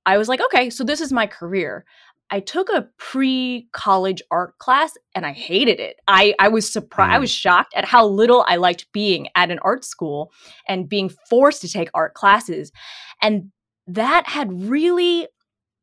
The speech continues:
Speaker 1: let me learn early. And it was something I learned often since, that the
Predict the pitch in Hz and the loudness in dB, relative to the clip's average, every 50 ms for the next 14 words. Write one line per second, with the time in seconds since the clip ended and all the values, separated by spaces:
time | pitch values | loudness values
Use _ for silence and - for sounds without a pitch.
0 | _ _ - 226 226 240 220 294 277 233 196 170 165 180 190 208 226 220 - - | _ _ -6 0 2 2 4 4 2 2 0 0 -2 0 0 0 -2 -4 -8 -6
1 | 180 175 180 190 220 262 294 311 294 _ - 202 196 185 185 175 190 175 285 285 | -4 -2 -2 0 -2 -2 -2 -4 -6 _ -8 -6 -4 -4 -4 -6 -6 -4 -4 -4
2 | 269 269 269 233 208 185 180 180 175 170 - - 180 180 190 214 - - 180 165 | -2 -2 -2 -2 -2 0 0 -2 -4 -4 -4 -4 0 0 0 0 0 -6 -8 -8
3 | 147 - - 220 202 196 - - 190 175 160 - - _ _ _ _ _ _ _ | -8 -6 -4 -4 -4 -4 -2 0 0 0 0 -2 -8 _ _ _ _ _ _ _
4 | _ _ _ _ _ _ _ _ 196 196 220 226 208 202 196 - | _ _ _ _ _ _ _ _ -12 0 4 6 6 6 6 4